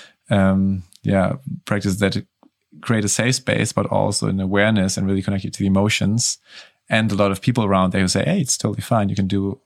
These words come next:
you can cry if you want to." Uh, the beginning, you do it very slowly and, uh, so nobody sees it. But at some point I realized, "Oh, wow, yeah, it can be really relieving and it can just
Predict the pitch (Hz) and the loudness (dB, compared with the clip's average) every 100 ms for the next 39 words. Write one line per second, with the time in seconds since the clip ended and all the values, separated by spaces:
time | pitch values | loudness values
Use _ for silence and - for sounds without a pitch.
0 | _ 113 117 110 104 107 104 101 104 110 | _ -4 -4 0 2 2 0 -2 -2 -2
1 | 127 147 - 110 104 101 107 _ _ _ | -4 -4 -4 -2 0 -2 -6 _ _ _
2 | _ _ - 104 104 117 110 104 101 98 | _ _ -6 -2 2 4 4 4 2 0
3 | - - 101 98 98 - - 110 113 113 | -2 -4 0 0 0 0 0 0 0 0
4 | 110 101 98 - 104 101 101 98 104 101 | 0 -2 -6 -6 -4 -2 -4 -4 -4 -2
5 | 104 98 - 127 143 156 147 127 - 180 | -2 -2 0 0 0 0 0 0 0 0
6 | 185 156 151 123 123 123 120 - 117 101 | 2 0 0 0 2 2 0 -2 2 2
7 | 90 92 92 - 95 90 92 87 92 90 | 4 2 0 -2 0 0 -2 -2 -4 -4
8 | 101 104 104 92 - - - 98 95 92 | -4 -4 -4 -4 -4 -8 -6 -2 -2 -2
9 | - - _ - 95 92 - | -6 -18 _ -6 -4 -4 -8